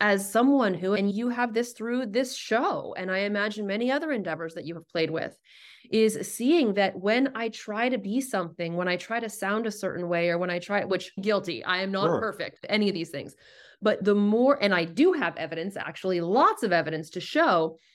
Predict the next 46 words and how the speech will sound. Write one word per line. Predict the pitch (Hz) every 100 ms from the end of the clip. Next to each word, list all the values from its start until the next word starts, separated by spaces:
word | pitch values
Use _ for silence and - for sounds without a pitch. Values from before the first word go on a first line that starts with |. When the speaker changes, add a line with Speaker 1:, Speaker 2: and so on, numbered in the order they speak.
| _
Speaker 1:
that | 185 185 196 190 - -
the | 185 208
more | 208 220 262
I | 277
try | 277 233 214 214
to | 190 165 165 _ _ _ _ _ _
turn | - 359 349
things | 349 330 320
a |
little | 294 302 294
to |
sound | 294 285 262
a |
certain | 262 247 226
way, | 226 208 202
or, | 208
"I | 262
think | 262 302
it | 294
should | - 277
look | 269
this | 269 269
way," | 233 202
or, | 196
"I | 214
think | 269
I | 277
should | 269 247
look | 269 262
this | 247
way," | 226 196
or, | 190
"Teach | 190 254 -
this," | 220
or, | 196
"Blah." | - - _ _ -
The | 185 180
worse | 165 165 202 254 294 -
it | 339 247
gets. | 254 185 - - - - _ _ _ -
And | 208 214 196
the | 208
more | 208 214 254 -
I | 240 226
stand | 220 - - 202 202 240 247
behind | 254 - 196 202 226 277